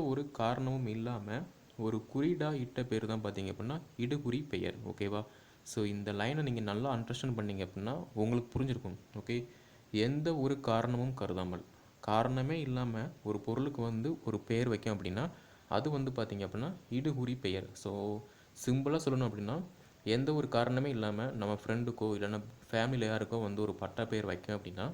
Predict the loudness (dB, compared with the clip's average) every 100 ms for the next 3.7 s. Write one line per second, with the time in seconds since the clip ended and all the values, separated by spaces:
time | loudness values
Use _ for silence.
0 | -4 0 2 2 0 0 -2 -2 -4 -4
1 | -4 -6 -8 -18 -16 -2 2 2 2 0
2 | 0 0 0 -2 -4 -2 -4 -6 -8 -2
3 | -2 -2 -6 -12 -12 -10 -6